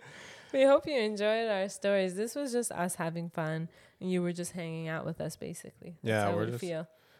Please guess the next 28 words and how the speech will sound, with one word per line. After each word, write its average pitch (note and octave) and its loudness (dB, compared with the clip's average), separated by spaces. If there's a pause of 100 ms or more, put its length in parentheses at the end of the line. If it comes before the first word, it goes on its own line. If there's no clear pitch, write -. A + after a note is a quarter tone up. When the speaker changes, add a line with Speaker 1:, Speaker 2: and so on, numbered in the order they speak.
(180)
Speaker 1:
Yeah. F3 0 (680)
Wanna A#3 4
Speaker 2:
Next C4+ 4
Speaker 1:
have - 0
a F#4 8
Speaker 2:
time, D#4 8
Speaker 1:
good D#4 4
Speaker 2:
maybe C#4 8
Speaker 1:
time. A#3+ 4
Speaker 2:
we'll, A#3+ 2 (140)
we'll G#3 0
talk G#3 0
about G3 4
something F#3+ 0 (320)
more F3 0 (140)
interesting G3 -4
and, D#3+ -4
like, D3+ -2
serious. F3 -4 (320)
What F3+ -8
do E3+ -4
you E3 -4
think? E3 -10 (120)
Speaker 1:
Yeah, A#2 2 (120)
I C#3 -2
think B2 0
so. G#2 -6
Speaker 2:
Yeah. F#3+ 0